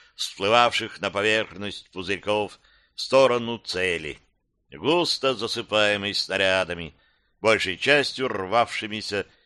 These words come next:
с недолетом под бортом. Когда пенная дорожка уткнулась в брандвахте под фок-мачту, судно горело уже в трех местах.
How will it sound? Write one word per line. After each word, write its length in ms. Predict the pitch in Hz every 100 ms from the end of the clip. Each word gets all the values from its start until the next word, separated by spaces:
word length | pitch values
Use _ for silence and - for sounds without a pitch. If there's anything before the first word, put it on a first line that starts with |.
| -
с 160 | -
недолетом 680 | 110 107 113 131 123 101 95
под 180 | 82 92
бортом. 580 | 85 101 90 - 64 55 _ _ _ _ _ _ _ _ _ _ _ _ _ _ -
Когда 340 | 127 135 147
пенная 460 | - 147 143 131 127
дорожка 640 | 120 127 123 - 107 101 - _ _ -
уткнулась 720 | 101 95 123 131 123 117 -
в 80 | 90
брандвахте 800 | 110 110 107 110 117 - - 110
под 220 | 101 95
фок-мачту, 800 | 101 92 92 110 107 - 98 - _ _ _ _ _ -
судно 380 | - 151 139 131
горело 400 | 127 131 131 127
уже 380 | 117 101 117 110 _ _ -
в 80 | -
трех 220 | 120 107
местах. 640 | 98 92 - 95 90 -